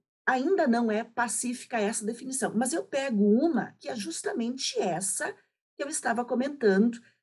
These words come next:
da resolução do Parlamento Europeu, que eu acho que é a que melhor, a parte de todas as definições de inúmeros doutrinadores, que eu não vou adentrar aqui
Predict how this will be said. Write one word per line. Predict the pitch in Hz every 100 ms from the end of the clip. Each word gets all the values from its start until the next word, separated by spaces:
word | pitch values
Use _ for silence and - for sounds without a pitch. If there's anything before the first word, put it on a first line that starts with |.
| _
da | 220
resolução | 220 214 214 214 - 302
do | -
Parlamento | 302 277 277 247 240 233
Europeu, | 240 269 220 165 165 - _ _
que | 247
eu | 214
acho | - - -
que | - 240
é | 226
a | 240
que | - 262 269 - _ -
melhor, | 226 269 285 220 220 220 285 311 _ _
a | 196
parte | 196 202 247 269
de |
todas | - 330 403
as | 247
definições | 208 214 226 196 196 233 240 254 202
de | 202
inúmeros | 220 262 240
doutrinadores, | 196 208 208 190 165 185 226 196 -
que | -
eu | 190 196 - _
não | 196 196
vou | 170 190
adentrar | 220 196 196 196 185 190
aqui | 175 - 208